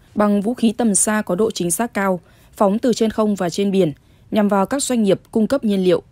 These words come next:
và đạn dược cho lực lượng vũ trang Ukraine. Mục tiêu tấn công đã đạt được, tất cả các đối tượng được chỉ định đều bị trúng đạn. Cuộc tấn công đã dẫn đến sự gián đoạn nguồn cung cấp nhiên liệu và đạn dược cho các nhóm quân đội Ukraine, đồng thời năng lực sản xuất chất nổ,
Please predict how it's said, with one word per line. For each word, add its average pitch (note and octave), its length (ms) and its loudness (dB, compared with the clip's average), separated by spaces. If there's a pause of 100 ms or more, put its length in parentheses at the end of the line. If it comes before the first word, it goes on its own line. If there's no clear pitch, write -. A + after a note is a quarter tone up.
(140)
và F3+ 140 0
đạn E3 220 -2
dược E3+ 240 -2
cho G3+ 100 -2
lực F#3 140 -2
lượng E3+ 220 -2
vũ F3 140 -2
trang G3 280 -4
Ukraine. E3 520 -2 (640)
Mục A#3 160 2
tiêu C4 140 2
tấn G3 200 -2
công A3+ 220 2
đã G3+ 120 0
đạt G3 180 -2
được, D#3+ 220 0 (400)
tất B3+ 200 -2
cả G3+ 140 2
các B3+ 160 -4
đối F#3 140 0
tượng A#3 260 -2
được F3+ 120 2
chỉ E3+ 180 -2
định E3+ 160 2 (120)
đều F3+ 160 2
bị E3 120 0
trúng E3 200 -4
đạn. F3+ 200 -2 (720)
Cuộc A#3+ 160 0
tấn A3 140 2
công B3+ 240 2
đã A3+ 100 0
dẫn A3+ 220 -2
đến F3 180 0
sự A#3 220 -2
gián D#3+ 260 -4
đoạn G#3 260 -4
nguồn E3+ 180 0
cung G3 140 -2
cấp C4+ 180 -4
nhiên G3+ 160 0
liệu F#3 260 2
và D#3 100 0
đạn D3+ 200 -4
dược D#3+ 240 0 (280)
cho A#3+ 120 -2
các C#4 200 -4
nhóm F3+ 300 0
quân A3+ 200 0
đội G#3 160 0 (120)
Ukraine, F3 540 0 (500)
đồng A3+ 160 4
thời G#3+ 240 2
năng B3+ 180 2
lực G#3 160 0
sản F3 180 -2
xuất C4+ 200 -4
chất D#4 160 -4
nổ, G3 260 2